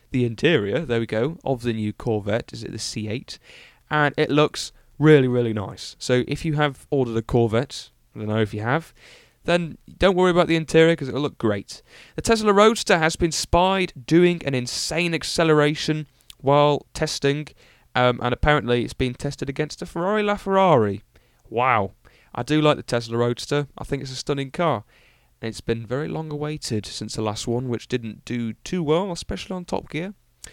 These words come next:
Anyway, this is the gorgeous eight hundred and forty-eight brake horsepower Aston Martin Victor. And if I'm honest, it's not my cup of tea. This is from the first thing I've seen.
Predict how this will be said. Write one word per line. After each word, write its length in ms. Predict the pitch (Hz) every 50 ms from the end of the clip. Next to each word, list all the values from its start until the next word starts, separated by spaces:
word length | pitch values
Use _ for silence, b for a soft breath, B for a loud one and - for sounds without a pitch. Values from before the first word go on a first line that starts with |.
| B B B B B _
Anyway, 360 | 123 120 120 120 135 135 - B B B B B
this 120 | - 240 240
is 100 | 233 202
the 100 | 214 220
gorgeous 600 | 175 208 226 247 254 190 180 180 117 101 - - -
eight 140 | 170 165
hundred 280 | - 151 147 135 139 123
and 100 | 123 117
forty-eight 580 | - 127 127 117 117 - - 113 110 117 117 -
brake 220 | - 113 110 -
horsepower 420 | - 131 127 - - - 139 135 -
Aston 340 | 147 151 - - - 175 165
Martin 400 | 170 180 180 - - 185 165 139
Victor. 560 | 127 160 196 - - - - 123 104 98 - b b b b b b b b b b
And 400 | 143 151 156 156 156 147 - - _
if 200 | - 214 - -
I'm 160 | 233 233 175 120
honest, 360 | 104 107 110 120 - - - -
it's 220 | 101 - - -
not 160 | 143 - -
my 160 | 131 117 120
cup 260 | 123 - - 113 - -
of 140 | 104 - _
tea. 280 | - - 101 95 95
This 160 | 95 107 123 120
is 60 | 113
from 140 | 127 120 113
the 60 | 123
first 320 | - - 156 143 143 -
thing 120 | - 117 110
I've 100 | 104 -
seen. 420 | - - 131 135 127 127 131